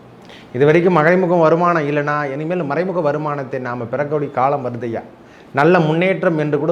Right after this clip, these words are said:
சொல்லுவேன் இந்த மாதம். ஏன்னா, ராசிநாதன் மேல குருவோட பக்க பார்வை நேரடியா விழுது. ஆறாம் இடத்துல இருந்தாலும் அந்த தொழில் என்று சொல்றோமில்ல, இந்த போட்டி பொறாமையும் கொஞ்சம் அதிகரிக்கும் ஐயா இந்த நேரத்துல.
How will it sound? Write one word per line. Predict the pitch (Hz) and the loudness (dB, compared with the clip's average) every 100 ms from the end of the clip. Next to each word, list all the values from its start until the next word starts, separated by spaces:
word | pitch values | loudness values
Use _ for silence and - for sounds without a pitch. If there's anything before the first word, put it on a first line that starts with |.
| 147 | -2
சொல்லுவேன் | 139 131 123 | -2 -2 -2
இந்த | 123 120 | -4 -2
மாதம். | 139 135 117 143 | -2 -2 -2 -2
ஏன்னா, | 143 143 - - - - 123 131 | -2 -4 -8 -16 -20 -12 -4 2
ராசிநாதன் | 151 190 208 190 156 165 202 208 170 | 4 4 4 2 4 2 2 0 0
மேல | 160 147 143 123 | 0 0 0 0
குருவோட | 165 220 233 226 180 151 | 0 2 2 2 0 -4
பக்க | 151 170 123 | -4 -6 -2
பார்வை | 156 180 202 180 117 131 | 0 0 0 -4 -6 -6
நேரடியா | 190 226 240 254 180 | -4 -2 -2 -2 0
விழுது. | 240 240 226 - - - - _ _ _ _ _ _ - - 117 | -2 -4 -10 -12 -20 -20 -20 _ _ _ _ _ _ -20 -14 0
ஆறாம் | 160 175 185 180 | 2 4 2 0
இடத்துல | 180 175 165 | 0 0 0
இருந்தாலும் | 175 175 175 202 190 147 | 0 0 0 0 -4 -8
அந்த | 139 120 170 | -8 -6 -2
தொழில் | 208 254 277 240 | 0 0 -2 0
என்று | 214 175 | 0 -2
சொல்றோமில்ல, | 175 175 180 156 - - - - - | -2 -2 -2 -4 -6 -16 -20 -20 -8
இந்த | 139 127 | -6 0
போட்டி | 185 196 190 151 | 2 2 0 0
பொறாமையும் | 160 170 180 185 202 165 | 2 4 2 0 -4 -4
கொஞ்சம் | 156 139 | -2 -2
அதிகரிக்கும் | 151 165 147 135 | -2 -2 -2 -6
ஐயா | 123 117 | -6 -8
இந்த | 117 | -6
நேரத்துல. | 120 120 120 | -8 -6 -10